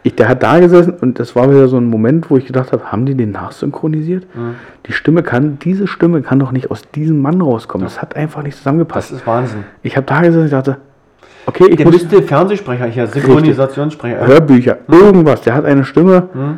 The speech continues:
Speaker 1: Ich hab da gesessen, Hammer. Hut ab, äh,
Speaker 2: Mhm.
Speaker 1: äh, ihr könnt noch stundenlang zuhören, auch wenn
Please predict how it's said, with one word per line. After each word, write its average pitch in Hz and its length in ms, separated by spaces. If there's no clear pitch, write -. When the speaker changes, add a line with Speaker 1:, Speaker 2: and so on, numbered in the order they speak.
Speaker 1:
Ich 123 100
hab 127 100
da 135 100
gesessen, 139 340
Hammer. - 540
Hut 156 180
ab, 160 260
äh, 123 60
Speaker 2:
Mhm. 127 340
Speaker 1:
äh, 120 60
ihr 117 60
könnt - 220
noch 139 140
stundenlang 160 340
zuhören, 156 280
auch 127 140
wenn 135 240